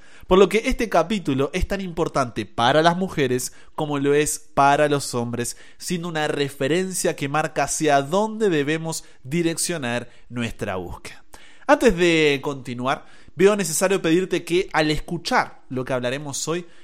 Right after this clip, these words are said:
no caigas en una falacia de conclusión apresurada.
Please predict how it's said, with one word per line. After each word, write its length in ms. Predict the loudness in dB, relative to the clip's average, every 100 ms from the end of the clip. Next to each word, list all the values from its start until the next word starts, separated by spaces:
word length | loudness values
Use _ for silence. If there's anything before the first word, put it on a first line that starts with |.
| -14 -8
no 120 | 0
caigas 460 | 4 4 4 0
en 80 | -4
una 160 | -4 -2
falacia 680 | 2 4 4 2 0 2 2
de 320 | 2 0 0
conclusión 720 | -2 -2 -4 -4 -4 -4 -2
apresurada. 800 | -2 0 -2 -2 -2 -4 -6 -12